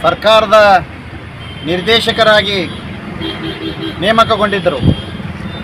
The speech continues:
ಅಷ್ಟೇ ಅಲ್ಲದೆ ಕಲಬುರಗಿ ಜಿಲ್ಲೆಯಲ್ಲಿ ಕೋಲಿ ಸಮಾಜದ ಒಬ್ಬ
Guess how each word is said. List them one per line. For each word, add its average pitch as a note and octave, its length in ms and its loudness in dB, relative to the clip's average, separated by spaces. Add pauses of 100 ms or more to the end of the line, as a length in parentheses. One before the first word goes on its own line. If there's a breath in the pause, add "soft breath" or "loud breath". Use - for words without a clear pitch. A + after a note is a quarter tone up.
(760)
ಅಷ್ಟೇ - 240 0
ಅಲ್ಲದೆ A3+ 480 6
ಕಲಬುರಗಿ A3 680 2 (1080)
ಜಿಲ್ಲೆಯಲ್ಲಿ A3 840 2 (2000)
ಕೋಲಿ A3+ 380 0
ಸಮಾಜದ A3 480 6
ಒಬ್ಬ G#3+ 280 6